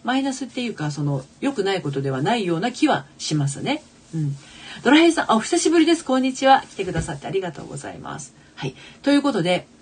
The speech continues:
二十五分までの予定が、なんだかんだ二十分も喋ってしまいましたけど、あの、まあ、何しろ十六時間断食は私にはちょっと合っているようで、もうちょっと続けていこうかなと思ってます。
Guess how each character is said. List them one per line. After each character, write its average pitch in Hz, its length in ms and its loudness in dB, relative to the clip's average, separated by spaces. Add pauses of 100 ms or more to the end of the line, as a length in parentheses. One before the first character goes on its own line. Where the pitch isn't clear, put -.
(100)
二 285 100 8
十 254 200 4
五 220 120 6
分 233 160 0
ま 151 80 -2
で 143 120 -2
の 127 100 -6
予 139 140 -4
定 160 260 -2
が、 165 300 0 (340)
な 233 100 -4
ん - 40 -4
だ 247 80 -4
か 247 100 -4
ん 202 40 -4
だ 151 80 -2
二 156 120 0
十 208 120 -4
分 226 140 -6
も 156 60 -2
喋 165 220 -2
っ 214 40 0
て - 80 -4
し - 160 6
ま 196 140 6
い 190 40 2
ま 196 120 0
し 190 60 -8
た 165 100 -4
け 165 100 -4
ど、 208 220 0 (320)
あ 185 160 -6
の、 175 420 -4
ま 233 220 2
あ、 143 60 -6
何 226 200 -2
し 170 140 -6
ろ 143 80 -2
十 160 160 -2
六 170 180 -6
時 165 120 -6
間 156 280 -8
断 165 200 -6
食 143 220 -6
は 151 140 -4
私 143 340 -6
に 190 100 -6
は 147 100 -4
ち 156 120 -6
ょ - 20 -8
っ 143 40 -10
と - 120 -20
合 131 80 -6
っ 135 40 -10
て - 140 -10
い 143 140 -2
る 156 100 -2
よ 160 140 -2
う 139 80 -4
で、 180 160 -6 (160)
も 311 100 0
う 330 60 0
ち 359 80 -4
ょ 339 40 -4
っ - 40 -10
と 147 260 -4 (140)
続 160 180 -6
け 147 160 -4
て 147 80 -4
い 143 80 -4
こ 151 80 -6
う 143 60 -2
か 147 80 -8
な 143 160 -2
と 143 100 -8
思 139 100 -2
っ 139 40 -4
て 139 100 -12
ま 147 100 -2
す。 - 120 -14